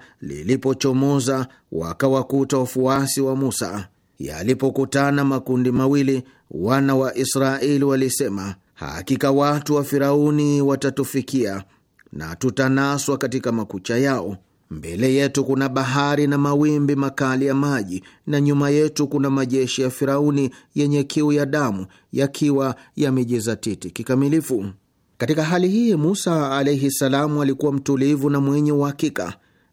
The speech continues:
Aliwaambia watu wake waliokuwa wamekumbwa na hofu na woga. Musa akasema,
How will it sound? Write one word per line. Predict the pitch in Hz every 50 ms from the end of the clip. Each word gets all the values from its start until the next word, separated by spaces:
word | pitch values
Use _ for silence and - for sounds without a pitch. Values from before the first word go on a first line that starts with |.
| _ -
Aliwaambia | 120 131 143 151 147 147 147 147 147 147 147 139 151 151 147
watu | 147 143 139 139 - 135 135
wake | 135 139 143 143 147 147
waliokuwa | 143 135 135 139 135 135 - 143 143 139 135 131 127 - - _ _ -
wamekumbwa | 156 147 147 147 143 147 147 - - 160 156 151 139 123 117 107 95 90 - - - _ -
na | 143 151 143
hofu | 131 120 135 143 135 123 - 139 139
na | 135 139
woga. | 139 139 139 127 107 101 101 98 101 95 - _ _ _ _ _ _ _ _ _ _ _ _ _ _ _ -
Musa | 71 87 110 131 147 147 139 - 156 143
akasema, | 143 147 143 135 - 151 131 110 101 98 95 90